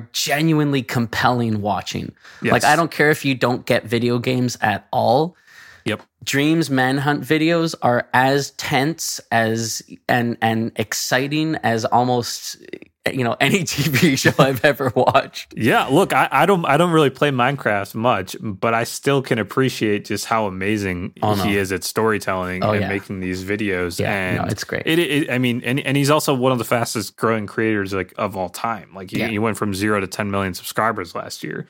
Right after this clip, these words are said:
Speaker 1: Yeah.
Speaker 2: Uh, and his rise is, like, he's showing no signs of slowing down. So,
Speaker 1: Yeah.
Speaker 2: uh, it's, it's amazing to watch.
Speaker 1: That's very cool.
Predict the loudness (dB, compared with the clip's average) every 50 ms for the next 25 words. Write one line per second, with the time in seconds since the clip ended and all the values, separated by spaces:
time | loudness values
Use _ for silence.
0 | _ -4 -4 -2 -2 -2 0 0 0 0 -2 -4 -4 -6 -6 -6 -4 -2 -2 -2
1 | 0 0 2 2 2 2 0 -2 -6 -8 -10 -8 -4 -2 -2 -2 -2 -2 -2 0
2 | 2 2 2 2 2 2 2 4 4 4 4 2 2 2 0 -2 -4 -6 -6 -6
3 | -4 -2 -2 -2 -2 -2 0 0 0 -2 -6 _ _ -4 -2 -2 -2 -2 -4 -12
4 | -20 -20 _ -4 -4 -2 -2 -2 -2 -2 -4 -4 -6 -6 -4 -6 -6 -4 -4 -4
5 | -2 -2 -4 -4 -6 -10 -8 -6 -6 -6 -8 -10 -14 -20 _ _ _ -8 -6 -6
6 | -6 -6 -6 -6 -6 -6 -6 -8 -8 -8 -8